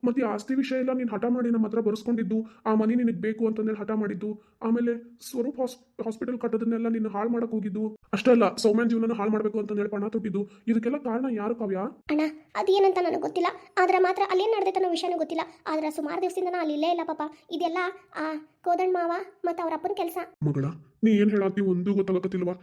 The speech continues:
Speaker 1: ನಿಜವಾಗ್ಲೂ ಎಲ್ಲಾ ವಿಚಿತ್ರ ಅನ್ಸಾತೈತಿ.
Speaker 2: ಇಲ್ಲ ಪಾಪ, ನಾ ಹೇಳಕತ್ತಿದ್ದೆಲ್ಲ ಸತ್ಯ ಪಾಪ.
Speaker 1: ಕಾವ್ಯ,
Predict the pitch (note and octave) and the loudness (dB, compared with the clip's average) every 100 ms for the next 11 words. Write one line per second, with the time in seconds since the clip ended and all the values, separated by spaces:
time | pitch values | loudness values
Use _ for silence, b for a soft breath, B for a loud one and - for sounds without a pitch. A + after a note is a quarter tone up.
0 | B F#3+ F#3+ G3+ G#3 A#3 F3+ F3+ A3+ G3+ | B -4 0 2 4 2 2 2 0 0
1 | G#3+ A3 G#3 G#3 G3 F#3+ - - - F4+ | 0 0 2 0 -2 -6 -10 -14 0 2
2 | F4+ F#4 F4 F4+ B B - G#4 G4+ G4 | 4 2 0 -2 B B -6 -2 0 0
3 | - F#4+ F#4 F4 - - G4 G#4 G4 F#4 | 0 2 2 2 0 -2 0 2 2 0
4 | F4 - - E3 D#3+ | -2 -4 -8 -4 -4